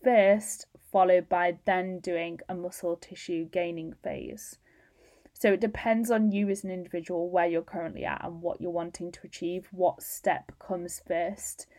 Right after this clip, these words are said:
when it comes to achieving that toned look. But like I said, fat loss and muscle gain are opposite processes. So unless you're new to training, or unless you're okay with seeing really slow progress,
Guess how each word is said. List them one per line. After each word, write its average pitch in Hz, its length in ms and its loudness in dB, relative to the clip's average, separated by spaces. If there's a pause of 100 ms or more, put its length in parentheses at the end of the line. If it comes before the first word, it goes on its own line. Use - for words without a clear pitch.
(260)
when 185 140 4
it - 140 -4
comes 185 240 -6
to - 120 -6
achieving 175 440 -6
that 170 200 -6
toned 170 380 -2
look. 190 340 2
But - 140 -2
like 180 260 2
I 202 80 0
said, 170 300 0 (100)
fat 202 220 4
loss 185 260 0
and 180 100 -6
muscle 180 260 -4
gain 175 240 -2
are - 140 -8
opposite 190 500 -4
processes. 196 880 0 (380)
So 190 240 8
unless 208 420 4
you're 196 140 0
new 196 320 2
to 202 140 -8
training, 190 720 -4 (1000)
or 180 420 10
unless 185 500 2
you're 180 340 2
okay 180 440 2
with 170 160 -2
seeing 175 400 -6
really 175 320 0
slow 175 420 -2
progress, 185 960 -2